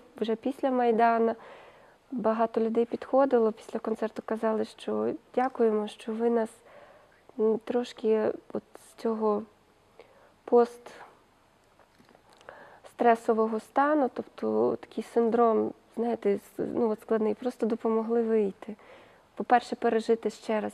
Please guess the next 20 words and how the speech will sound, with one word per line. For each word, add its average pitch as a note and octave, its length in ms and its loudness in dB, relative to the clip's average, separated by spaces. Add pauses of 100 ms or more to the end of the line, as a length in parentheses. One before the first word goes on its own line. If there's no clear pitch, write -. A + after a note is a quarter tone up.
ці - 120 -4
емоції, C#4 760 -2
а - 120 -6
по-друге, C4+ 540 -2 (360)
подарували A3+ 560 0
надію. A#3 540 0
Бо G#3+ 200 0
ми A#3+ 120 -2
так - 200 -4
і D4 40 0
вибудовували C#4+ 720 2
наші, A3 440 -2 (520)
е, A3 300 4
новели, G#3+ 600 4 (440)
е, G3 240 0
що G#3 840 -2 (540)
перша A#3 340 4
новела G#3 440 2
така - 460 0 (580)
щаслива, C4+ 840 2